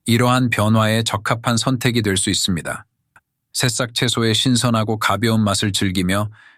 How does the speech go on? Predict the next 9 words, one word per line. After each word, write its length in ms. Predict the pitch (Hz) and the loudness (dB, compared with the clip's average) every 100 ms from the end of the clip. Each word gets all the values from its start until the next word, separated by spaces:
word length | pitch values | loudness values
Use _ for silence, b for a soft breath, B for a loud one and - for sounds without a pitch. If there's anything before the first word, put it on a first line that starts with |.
| B B | B B
영양가 480 | 104 117 123 120 113 | 0 2 2 0 0
있는 240 | 110 110 | 2 2
식재료로 760 | 107 127 - 113 110 110 110 110 B B | 0 -2 0 0 2 0 -2 -6 B B
몸의 380 | 98 110 117 | 2 4 2
기운을 400 | 110 113 107 107 | 0 0 2 2
살리고 580 | 110 120 107 104 113 113 - _ - | 0 -2 -2 -2 -2 -4 -8 _ -2
영양을 380 | 101 110 110 110 | 2 2 2 0
보충하는 580 | 107 104 - 110 101 | -2 -2 0 2 2
것은 380 | 95 87 113 110 | 0 0 0 0